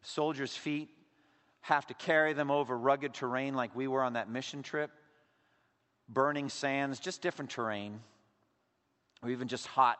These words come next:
asphalt. And the soldier's feet need protection. If they become blistered or cut or wounded in some way, they're not gonna be able to fight as well or even be able to stand up. Think about pictures of Valley Forge where Washington's army marched with inadequate footwear, and there's just a trail of blood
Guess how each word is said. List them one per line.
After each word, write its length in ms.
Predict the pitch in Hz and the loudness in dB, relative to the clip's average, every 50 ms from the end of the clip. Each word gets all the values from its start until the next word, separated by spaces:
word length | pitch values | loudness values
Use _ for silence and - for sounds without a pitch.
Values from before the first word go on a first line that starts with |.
| - - | -2 -2
asphalt. 680 | 107 113 117 110 - - - 107 95 101 - - - - - _ _ _ _ _ _ _ _ _ _ _ _ _ _ _ _ _ _ _ _ _ _ _ _ _ _ _ _ - | 0 0 0 -2 -4 -6 -4 -2 -2 -2 -4 -8 -16 -20 -20 _ _ _ _ _ _ _ _ _ _ _ _ _ _ _ _ _ _ _ _ _ _ _ _ _ _ _ _ -14
And 100 | 117 123 | -12 -12
the 60 | 117 | -10
soldier's 400 | - - 147 139 135 135 127 - | -4 -4 -4 -2 -2 -4 -8 -8
feet 220 | - 143 135 - | -8 -10 -10 -8
need 160 | 120 123 113 - | -8 -8 -8 -8
protection. 500 | 117 104 - 175 190 - - - 95 90 | -10 -6 -6 -6 -6 -6 -8 -10 -10 -10
If 100 | 85 - | -6 -4
they 140 | 117 110 | -4 -4
become 280 | 104 117 110 - 110 101 | -4 -4 -6 -6 -8 -6
blistered 520 | 101 104 127 123 - - 151 147 143 113 | -4 -4 -4 -4 -4 -6 -6 -6 -4 -6
or 20 | 107 | -8
cut 340 | - - - 143 143 139 120 | -12 -2 0 2 2 2 0
or 60 | 98 | -4
wounded 420 | 90 101 117 131 143 139 139 123 | -6 -6 -4 -4 -4 -4 -6 -8
in 80 | 117 107 | -10 -12
some 280 | - - 139 131 120 | -8 -8 -8 -6 -4
way, 240 | 117 120 127 135 139 | -4 -2 0 0 -2
they're 100 | 123 117 | -2 -2
not 160 | 110 117 113 | -4 -4 -6
gonna 140 | - 123 120 | -6 -8 -6
be 80 | 123 123 | -4 -4
able 100 | 120 120 | -4 -4
to 60 | 127 | -6
fight 340 | - - - 165 208 170 110 | -8 -8 -8 -8 -8 -6 -8
as 140 | 85 80 92 | -10 -10 -8
well 200 | 92 85 82 85 | -8 -6 -6 -6
or 80 | 87 | -8
even 220 | 95 110 113 120 110 | -8 -8 -8 -8 -8
be 160 | 104 120 117 | -6 -6 -6
able 160 | 113 107 104 | -6 -6 -8
to 60 | 98 | -10
stand 400 | - - - 123 117 113 110 127 | -12 -14 -12 -10 -10 -10 -8 -8
up. 180 | 156 143 - - - - - - - | -8 -10 -10 -14 -20 -20 -20 -18 -8
Think 140 | - 165 165 | -8 -4 0
about 280 | 170 151 147 131 - | 4 6 6 6 4
pictures 420 | - 160 147 - - 147 139 110 123 | 0 -6 -6 -4 -2 -2 0 0 0
of 100 | 120 101 | -2 2
Valley 360 | 117 135 135 139 139 131 123 | 4 6 6 6 4 2 -2
Forge 500 | - - - 165 170 156 127 117 107 - | -6 -6 -2 0 2 2 2 0 -2 -2
where 180 | 120 120 113 - - - - - | -2 -2 -2 -2 -6 -16 -2 4
Washington's 600 | 131 135 147 151 - - 143 127 139 127 117 120 | 6 6 6 6 4 -4 -8 -8 -8 -4 0 0
army 260 | 131 139 143 139 123 | 2 2 2 -2 -2
marched 380 | 113 117 127 147 147 - - | 2 4 4 4 4 0 -4
with 140 | - 120 110 | -8 -6 -6
inadequate 680 | 131 - 147 143 143 139 135 143 147 139 135 - - - | -6 -4 -4 -4 -2 0 0 0 -2 -2 -4 -6 -8 -8
footwear, 380 | - - 170 147 120 110 104 | -6 -8 -6 -4 -2 -2 0
and 100 | 104 104 | 0 -2
there's 140 | 110 107 98 | -4 -8 -8
just 200 | - 113 - - | -8 -12 -10 -12
a 40 | 107 | -14
trail 300 | - - 143 143 131 110 | -12 -6 -6 -4 -4 -4
of 120 | 92 76 | -8 -10
blood 400 | - 95 110 143 156 - - - | -14 -8 -4 -4 -4 -4 -8 -14